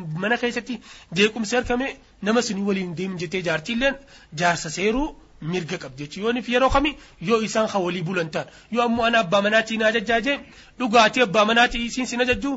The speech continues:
yeroo gabaabaa keessa bultiin diigamti jechuudha. Na. Kayichaan. Yeroo hedduu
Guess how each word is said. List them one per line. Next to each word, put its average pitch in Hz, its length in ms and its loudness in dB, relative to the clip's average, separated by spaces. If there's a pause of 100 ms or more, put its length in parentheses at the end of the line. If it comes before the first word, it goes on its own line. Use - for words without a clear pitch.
(280)
yeroo 226 280 6
gabaabaa 196 360 2
keessa 202 200 -6
bultiin 170 380 -8
diigamti 143 420 -2
jechuudha. - 280 -20
Na. 147 140 -4 (2250)
Kayichaan. 202 380 2 (2250)
Yeroo 262 260 8
hedduu 208 360 0